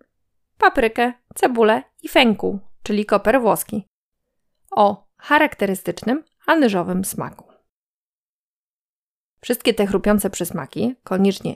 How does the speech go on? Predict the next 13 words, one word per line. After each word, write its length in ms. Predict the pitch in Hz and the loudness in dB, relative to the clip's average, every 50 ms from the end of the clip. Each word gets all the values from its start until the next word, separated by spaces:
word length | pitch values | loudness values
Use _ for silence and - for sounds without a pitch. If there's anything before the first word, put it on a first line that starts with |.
| - _ _ | -10 _ _
świeże, 760 | - - - - - 175 170 165 160 160 170 190 214 233 226 | -18 -16 -10 -6 -4 -2 -2 -2 -2 -2 0 2 2 2 2
dojrzałe 760 | 202 196 185 175 185 185 165 156 147 147 156 170 202 226 254 - _ | 0 -2 -2 -2 -4 -6 -6 -6 -6 -6 -4 -2 -2 -2 -2 -4 _
i 80 | - 180 | -10 -8
doskonałej 600 | 185 185 - - - 185 185 190 196 190 180 165 | -6 -6 -6 -6 -6 -4 -2 0 0 0 0 -2
jakości, 680 | 160 160 - - 170 185 - - - 247 339 - _ _ _ _ _ _ _ _ _ _ _ _ _ _ _ _ _ | -4 -6 -6 -8 -8 -8 -8 -4 -4 -4 -4 -4 _ _ _ _ _ _ _ _ _ _ _ _ _ _ _ _ _
macza 300 | 320 339 359 359 330 277 | 2 2 2 4 2 0
się 140 | 240 - 214 | 2 0 -2
w 40 | 196 | 0
zimnym 360 | 196 226 233 233 220 196 190 | 2 4 4 4 4 4 2
sosie 320 | - - 233 233 - 214 | 0 0 0 2 0 -2
sporządzonym 640 | 202 - - 185 180 180 175 180 175 175 180 202 240 | -2 -2 -6 -4 -4 -4 -4 -4 -4 -2 -2 -2 2
z 60 | 247 | 2
oliwy, 380 | 381 320 240 196 180 190 190 | 4 4 4 2 2 0 -2